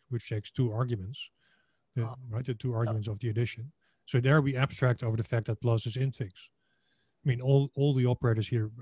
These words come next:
Speaker 1: are, are
Speaker 2: Yeah.
Speaker 1: prefix operators, are, are, are terms, algebraic terms.
Speaker 2: Mm-hmm.
Speaker 1: And, um, and so there we abstract from the fact that plus is a, is an infix operator.
Speaker 2: Yeah, I, I
Speaker 1: And
Speaker 2: see.
Speaker 1: let is a prefix operator.
Speaker 2: Yeah.
Speaker 1: But, and, but in, in programming languages, uh,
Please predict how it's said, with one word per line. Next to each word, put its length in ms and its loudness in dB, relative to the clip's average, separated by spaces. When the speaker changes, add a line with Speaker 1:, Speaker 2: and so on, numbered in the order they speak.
Speaker 1:
are, 240 -2
are 60 -10
Speaker 2:
Yeah. 80 -2
Speaker 1:
prefix 360 0
operators, 440 -2
are, 160 -6
are, 220 -10
are 80 2
terms, 640 4
algebraic 440 0
terms. 460 -2
Speaker 2:
Mm-hmm. 440 -8
Speaker 1:
And, 320 -4
um, 380 -6
and 180 -2
so 120 0
there 160 4
we 160 0
abstract 440 -2
from 180 -2
the 80 -2
fact 260 -2
that 160 -4
plus 340 0
is 220 -4
a, 160 -2
is 100 -2
an 60 0
infix 320 -2
operator. 300 -8
Speaker 2:
Yeah, 160 -2
I, 40 -4
I 60 -10
Speaker 1:
And 80 2
Speaker 2:
see. 60 4
Speaker 1:
let 220 0
is 120 -2
a 60 0
prefix 360 0
operator. 360 -10
Speaker 2:
Yeah. 140 -6
Speaker 1:
But, 100 -2
and, 240 2
but 140 4
in, 220 2
in 160 0
programming 420 4
languages, 600 -4
uh, 520 -8